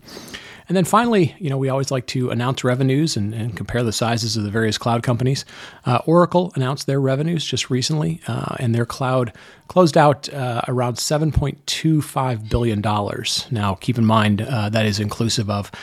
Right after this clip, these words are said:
their SaaS business, which is probably the, uh, the best part of Oracle's cloud, although their infrastructure business does continue to grow.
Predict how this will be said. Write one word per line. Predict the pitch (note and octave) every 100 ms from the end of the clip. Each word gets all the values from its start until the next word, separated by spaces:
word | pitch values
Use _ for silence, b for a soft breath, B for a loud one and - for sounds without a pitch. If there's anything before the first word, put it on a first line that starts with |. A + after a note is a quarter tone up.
| B B -
their | A#2+
SaaS | - A#2+ C3+
business, | C#3+ C3+ D#3+ -
which | G#2+
is | -
probably | - B2 G#2+
the, | G#2+ G2+ G2 -
uh, | - A2+
the | G#2+
best | G#2 A2+ -
part | - A2 G2+
of | G2 -
Oracle's | D#3 A#2+ A#2 A2+
cloud, | - A#2+ A#2+ D3
although | G2+ G#2+
their | G2+ G#2+ G#2+
infrastructure | - B2 A#2+ C3 -
business | G#2 A2+ A#2 -
does | A2 -
continue | A2+ G#2+ G#2+
to | G2
grow. | G#2 G#2+ D3